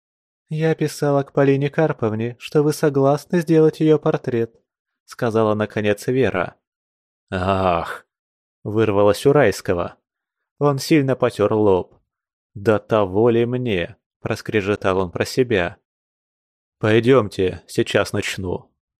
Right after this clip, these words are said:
решительно сказал потом. "Там, в зале, подождите меня". "Хорошо, хорошо, прикажите, и мы..."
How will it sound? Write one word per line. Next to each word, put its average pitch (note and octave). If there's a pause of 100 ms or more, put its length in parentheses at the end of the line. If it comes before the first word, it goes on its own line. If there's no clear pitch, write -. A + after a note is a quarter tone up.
(220)
решительно A2+
сказал F#2+
потом. F2+ (640)
"Там, C3+
в G2
зале, G2+
подождите B2+
меня". F#2+ (960)
"Хорошо, F3
хорошо, F3
прикажите, F3
и F3
мы..." F3+